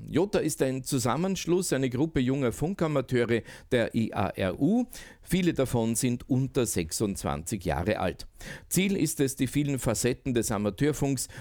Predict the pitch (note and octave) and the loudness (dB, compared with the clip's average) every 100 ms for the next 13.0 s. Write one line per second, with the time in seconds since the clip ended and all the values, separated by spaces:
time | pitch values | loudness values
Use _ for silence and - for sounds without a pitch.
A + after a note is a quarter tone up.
0 | - D#3+ E3 - F#2 F2+ F2+ - G2+ - | -2 0 0 -2 -2 -2 -6 -2 -2 -2
1 | - F#2+ F#2 G#2 - G#2 G2 G#2+ F#2+ E2 | -2 0 2 2 0 0 2 2 0 -2
2 | _ - - - - C3+ C3 G2 G2 G2+ | _ -20 -18 -10 0 2 2 2 2 2
3 | G3 C#3+ B2 A#2+ - G#2 - D3 C#3+ C#3 | 2 0 0 -2 0 -2 0 0 0 0
4 | A#2 F#2+ - A2+ G2 E2+ E2+ D2+ F#2+ A2+ | 0 0 0 0 0 2 0 -2 0 0
5 | E3 D#3+ - C3+ C3+ B2+ A2+ G2+ F#2+ G#2+ | 2 0 0 -2 -2 -2 -2 -2 -4 -2
6 | A2+ A2+ - A2 A2 G2 F2+ - G2 G#2 | 0 0 -2 -4 -2 -2 -2 0 0 0
7 | - C3+ - C#3 A#2 - - - B2+ C3 | 0 0 0 -4 -4 -10 -14 -2 0 2
8 | B2 A#2 A2+ A2 G#2+ - - A#2+ A#2+ D3+ | 2 2 4 2 0 -6 -2 2 2 0
9 | C3+ A2+ G#2+ - A2+ C3+ D#3 - C3 - | 0 0 0 2 2 2 0 -4 -2 0
10 | B2 G#2 G2+ A2+ A2 A#2 G#2 G2+ F#2+ F2+ | 0 0 0 0 0 -2 -2 0 0 0
11 | F2 - G2 F2 D3+ D3+ C3+ A#2+ B2+ B2+ | -2 -2 -6 0 0 2 0 -2 -2 -2
12 | A2+ F#2 F2 D2 E3 F3 C3+ B2 - | 0 -2 -4 -2 -2 2 0 0 -2